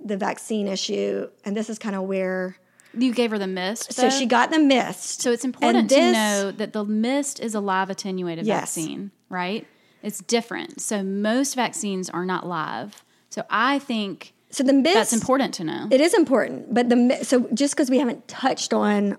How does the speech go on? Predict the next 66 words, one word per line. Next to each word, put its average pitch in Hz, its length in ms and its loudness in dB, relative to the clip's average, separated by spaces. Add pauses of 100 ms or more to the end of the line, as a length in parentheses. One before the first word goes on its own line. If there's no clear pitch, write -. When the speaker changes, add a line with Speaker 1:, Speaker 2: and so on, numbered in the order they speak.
(200)
Speaker 1:
on 214 100 0
the 202 80 2
topic 208 560 0
of 202 140 0
vaccines 190 500 -2
yet - 180 2
on 196 220 -2
this 180 380 -4
Speaker 2:
Mm-hmm. 220 120 0
Speaker 1:
podcast, 196 460 0
I 208 40 2
don't 208 100 0
know - 60 -2
if 214 100 0
you 214 80 2
want - 80 -2
me 214 60 -2
to 202 80 4
just 196 240 -2
tell. - 180 -2
So 240 100 2
I'm 262 80 4
just 285 140 2
gonna 277 100 4
keep 262 180 -2
telling 220 180 0
the 202 60 -2
story. - 300 -2
Speaker 2:
Yeah, 427 120 0
whatever, 339 340 0
Speaker 1:
So 285 160 8
we 302 80 8
Speaker 2:
however - 40 8
you 262 60 6
wanna 320 120 6
Speaker 1:
went, 359 120 4
Speaker 2:
talk. 349 320 0 (480)
Speaker 1:
the 254 140 2
doctors 302 500 2
at 294 100 2
this 269 180 2
point 262 260 -2
have 254 160 -4
kinda 359 240 0
been 339 80 2
like, 311 160 0
"Eh, 349 160 2
she - 140 -2
might 320 180 2
have 302 100 2
panda. 269 380 2
She 254 160 0
might 233 240 0
not." 220 260 0
These 233 160 0
are 247 40 2
the 240 60 2
doctors 220 480 0
in, 214 340 0 (280)
in 214 160 2
West 202 260 2
Ashley. - 440 -2
And 220 120 0
I'm 220 120 2
like, 214 280 2
"Okay." 233 560 2